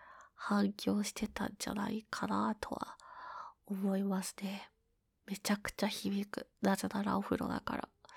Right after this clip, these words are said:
なぜならユニットバスだから。<laughs> トイレが一番隣の部屋と壁が薄くてですね。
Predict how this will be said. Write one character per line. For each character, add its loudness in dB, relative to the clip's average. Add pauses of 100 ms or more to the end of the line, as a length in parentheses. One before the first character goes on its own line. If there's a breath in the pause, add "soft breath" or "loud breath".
(600 loud breath)
な 6
ぜ 2
な 4
ら 4
ユ 0
ニ 2
ッ -8
ト 4
バ 4
ス -2
だ -8
か -4
ら。 -4 (360)
<laughs> -2 (2250 loud breath)
ト -2
イ 6
レ 6
が 0 (580 loud breath)
一 0
番 2
隣 4
の 6
部 -2
屋 4
と 0 (440 loud breath)
壁 4
が 0
薄 0
く -8
て 0
で -2
す -4
ね。 0